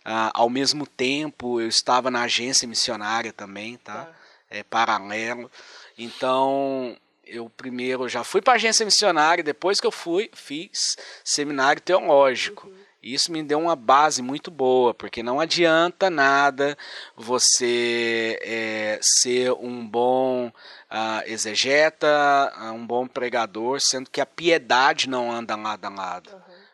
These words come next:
Speaker 1: Você tem que ser um, um homem tão profundamente piedoso como também, ah, saber da letra, né? Ah, ah, e depois me casei com Esther. É extensa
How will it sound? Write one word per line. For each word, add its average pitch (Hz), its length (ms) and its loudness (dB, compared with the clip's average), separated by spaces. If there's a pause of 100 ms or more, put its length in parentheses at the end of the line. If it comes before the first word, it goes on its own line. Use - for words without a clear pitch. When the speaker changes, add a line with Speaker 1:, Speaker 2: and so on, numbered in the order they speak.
(120)
Speaker 1:
Você 110 280 -2
tem 127 220 -10
que 135 260 -10
ser - 240 0
um, 135 180 -6
um 127 240 -4
homem 135 320 -2 (840)
tão 185 180 4
profundamente 180 840 2
piedoso 147 880 4
como 143 320 0
também, 135 600 0 (560)
ah, 117 320 0
saber 131 460 2
da 135 120 2
letra, 123 540 -8
né? 123 360 -4 (220)
Ah, 101 360 -8 (600)
ah, 104 460 -10
e 113 120 -12
depois 123 800 -2 (400)
me 156 180 -4
casei 160 500 2
com 147 180 -10
Esther. 139 580 -2 (500)
É - 60 -12
extensa - 540 -4